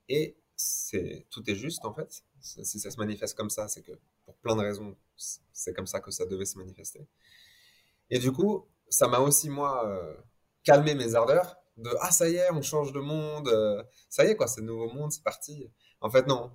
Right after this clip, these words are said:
ça va mettre longtemps. Donc, en attendant que ça se manifeste sur toute la planète, on peut juste se concentrer sur ce qui est en face de nous, euh, dans notre moment présent, avec les gens avec qui on a envie de co-créer,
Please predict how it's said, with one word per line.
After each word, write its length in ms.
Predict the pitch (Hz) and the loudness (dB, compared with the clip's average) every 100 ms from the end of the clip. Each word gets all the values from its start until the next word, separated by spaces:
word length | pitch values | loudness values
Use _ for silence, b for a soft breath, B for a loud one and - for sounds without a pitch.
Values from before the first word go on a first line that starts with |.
| - | 0
ça 160 | - | 4
va 60 | 107 | 4
mettre 200 | 131 131 | 2 -4
longtemps. 400 | 123 139 160 175 | -2 0 0 -2
Donc, 200 | 123 117 - _ _ _ | -10 -14 -16 _ _ _
en 120 | 123 | 4
attendant 520 | 139 143 143 139 131 127 | 4 6 2 0 -4 -8
que 280 | 104 101 - _ _ _ _ - | -10 -12 -14 _ _ _ _ -12
ça 120 | 107 | -4
se 60 | 113 | 0
manifeste 380 | 107 107 117 | 0 0 -2
sur 80 | - | -2
toute 140 | - - | -2 0
la 80 | |
planète, 380 | 95 104 127 160 | 2 0 0 -2
on 60 | 110 | -4
peut 140 | 107 | -12
juste 240 | 107 156 - | -4 2 2
se 80 | 139 | 0
concentrer 440 | 127 - 120 135 | -6 -8 -10 -10
sur 120 | - | -10
ce 60 | - | -8
qui 120 | - | -2
est 40 | |
en 80 | 107 | -2
face 240 | - 120 107 | 0 -2 -2
de 100 | 104 | -4
nous, 260 | 104 143 - _ _ _ _ - | -6 -10 -12 _ _ _ _ -4
euh, 80 | 98 | -2
dans 140 | 101 | 0
notre 200 | 107 117 | 0 -2
moment 200 | 113 110 | -2 -6
présent, 420 | 107 110 110 123 | -6 -8 -4 -2
avec 240 | 120 95 - | -2 -4 -12
les 60 | 101 | -8
gens 120 | 110 | -6
avec 120 | 98 | -6
qui 80 | - | -8
on 100 | 101 | -10
a 40 | |
envie 120 | 98 | -10
de 60 | 98 | -12
co-créer, 520 | - - - 101 139 | -18 -18 -12 -10 -12